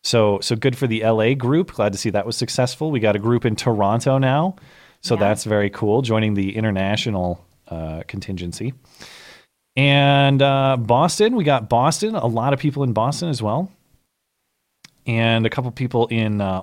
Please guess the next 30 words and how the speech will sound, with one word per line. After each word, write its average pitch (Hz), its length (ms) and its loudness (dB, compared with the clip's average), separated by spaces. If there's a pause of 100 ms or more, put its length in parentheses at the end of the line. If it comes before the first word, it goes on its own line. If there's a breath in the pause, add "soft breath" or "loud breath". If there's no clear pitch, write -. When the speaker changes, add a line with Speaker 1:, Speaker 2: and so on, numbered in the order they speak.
(100)
Speaker 1:
Orem, 139 380 2
Utah. 120 440 0
I 98 80 -4
don't 156 120 0
think 151 140 -2
I've 117 80 0
ever 123 160 0
been 123 220 0
to - 120 -4
Orem. 73 420 -12 (160)
I'm 110 60 -8
not 107 140 -4
familiar 110 360 -2
Speaker 2:
Either. 85 80 -4
Speaker 1:
with 90 100 -12
Orem, 90 300 -12
but, - 160 -12
Speaker 2:
Oh, 427 140 -4
is 381 60 -2
Speaker 1:
uh, - 40 -8
Speaker 2:
that 440 200 -4
the 339 120 -4
baby? 339 520 -2
All 285 160 0
right. 285 440 2
Speaker 1:
yeah, 117 100 -4 (240)
little 117 200 0
kid. 139 320 0
Uh, 107 300 0
yeah. 117 320 0